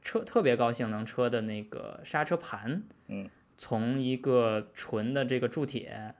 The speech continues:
Speaker 1: 然后变成现在有些会用这个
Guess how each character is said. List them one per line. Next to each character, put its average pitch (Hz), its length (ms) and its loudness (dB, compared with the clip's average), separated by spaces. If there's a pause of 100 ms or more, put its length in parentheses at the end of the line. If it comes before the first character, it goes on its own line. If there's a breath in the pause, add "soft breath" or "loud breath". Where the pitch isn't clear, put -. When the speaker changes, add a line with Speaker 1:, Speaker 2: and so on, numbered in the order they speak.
(120)
Speaker 1:
然 131 140 -12
后 117 140 -4
变 120 280 0
成 110 360 -4
现 117 240 -2
在 117 220 4
有 110 260 -4
些 117 400 -2
会 120 220 -4
用 113 240 -4
这 110 100 -2
个 107 160 -6